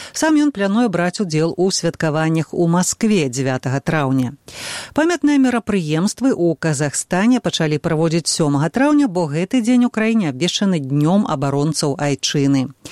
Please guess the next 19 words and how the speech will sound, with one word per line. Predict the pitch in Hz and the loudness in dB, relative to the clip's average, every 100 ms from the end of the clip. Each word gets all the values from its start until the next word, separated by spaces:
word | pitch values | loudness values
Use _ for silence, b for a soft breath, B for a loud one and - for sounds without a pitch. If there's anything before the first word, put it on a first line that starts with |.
| B B B | B B B
Сённяшні | 320 262 - 170 - | 2 2 0 -6 -4
парад | 156 151 214 208 | -2 0 -2 0
у | 143 | -2
Астане | 135 - 143 156 226 | -2 -2 0 2 2
быў | 196 156 | 2 0
самым | - 175 175 175 175 | 0 -2 0 2 2
буйным | 190 220 214 139 | 2 2 2 2
ад | 131 - | -2 -4
пачатку | 143 175 175 160 | -4 -2 -2 0
незалежнасці | 151 151 147 135 120 131 - 139 | 0 0 0 0 0 -2 -2 -8
краіны. | - 139 131 175 226 240 | -4 -2 0 4 4 2
Удзел | 170 120 139 175 | -4 -6 0 2
у | 226 | 2
ім | 240 214 | 2 2
бралі | 139 160 190 | 0 0 -2
больш | 135 139 - 135 | 0 -2 -2 -6
як | - | -4
пяць | 143 131 _ | -4 -4 _
тысяч | 135 - 139 | -4 -2 -4